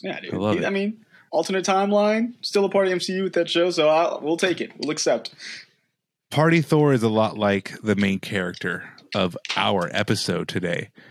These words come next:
Speaker 2: A character larger than life, super strong, unstoppable, kinda gets in his own way when he was, kinda got in his own way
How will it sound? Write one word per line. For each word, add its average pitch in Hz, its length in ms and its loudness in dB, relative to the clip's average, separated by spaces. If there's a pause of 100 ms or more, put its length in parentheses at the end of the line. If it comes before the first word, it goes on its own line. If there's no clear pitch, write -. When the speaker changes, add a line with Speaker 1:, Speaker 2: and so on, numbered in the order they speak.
(300)
Speaker 2:
A - 20 -12
character 143 400 2
larger 120 340 2
than 104 200 0
life, 117 420 2 (220)
super 147 440 0
strong, 127 560 2 (300)
unstoppable, 120 1040 2 (440)
kinda 127 260 2
gets 123 300 0
in 123 60 0
his 110 140 0
own 110 240 2
way 113 260 2
when 107 120 0
he 107 100 -2
was, 101 240 0 (140)
kinda 127 240 0
got 110 340 0
in 101 120 -2
his 95 160 -2
own 95 240 -2
way 90 400 -2